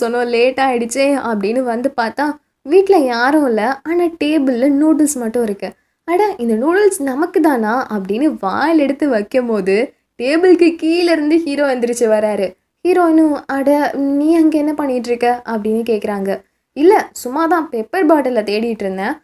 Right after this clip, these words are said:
இந்தா, உனக்கு வேணும்னா நூடுல்ஸ் சாப்பிடு" அப்படின்னு பெப்பர் பாட்டில வைக்கிறாரு. "ஓ, தேங்க்ஸ். சரி, எனக்கு கொஞ்சம் தண்ணி கொடுக்குறியா? ஒரு நிமிஷம் இரு, எடுத்துட்டு வரேன்" அப்படின்னு ஹீரோ ரொம்ப கேஷுவலா நடந்து போய் எடுத்துட்டு வராரு. இதை ஹீரோயின் பார்த்துட்டு, "ஏய், உன்னோட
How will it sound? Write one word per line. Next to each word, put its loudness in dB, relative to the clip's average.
இந்தா, 4
உனக்கு -2
வேணும்னா -2
நூடுல்ஸ் 0
சாப்பிடு" -4
அப்படின்னு -4
பெப்பர் -2
பாட்டில -2
வைக்கிறாரு. -4
"ஓ, 2
தேங்க்ஸ். -6
சரி, -4
எனக்கு -2
கொஞ்சம் -2
தண்ணி -2
கொடுக்குறியா? 0
ஒரு 0
நிமிஷம் 2
இரு, 2
எடுத்துட்டு 0
வரேன்" 0
அப்படின்னு -4
ஹீரோ 0
ரொம்ப -2
கேஷுவலா -2
நடந்து 0
போய் 0
எடுத்துட்டு -4
வராரு. -12
இதை -4
ஹீரோயின் 2
பார்த்துட்டு, 0
"ஏய், 2
உன்னோட 2